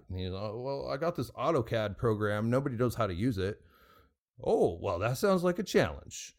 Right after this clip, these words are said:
And he's like, "I have these C N Cs, like a C N C mill, C N C lathe.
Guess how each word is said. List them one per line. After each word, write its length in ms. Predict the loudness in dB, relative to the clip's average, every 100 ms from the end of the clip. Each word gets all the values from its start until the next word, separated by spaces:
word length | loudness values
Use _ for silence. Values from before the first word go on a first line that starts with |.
| _ _ _ -4
And 240 | 0 2
he's 140 | 2 2
like, 180 | -2 -2
"I 100 | -2
have 240 | 0 2
these 400 | 0 -2 -6 -14 _
C 260 | -6 0
N 120 | 0 0
Cs, 480 | -2 -2 -2 -2
like 160 | -4 -6
a 80 | -8
C 200 | -6 -4
N 60 |
C 160 | -4 -2
mill, 540 | -2 2 2 0 -4 -10
C 180 | -4
N 80 | -2
C 140 | -2 -4
lathe. 460 | -4 -2 -2 -4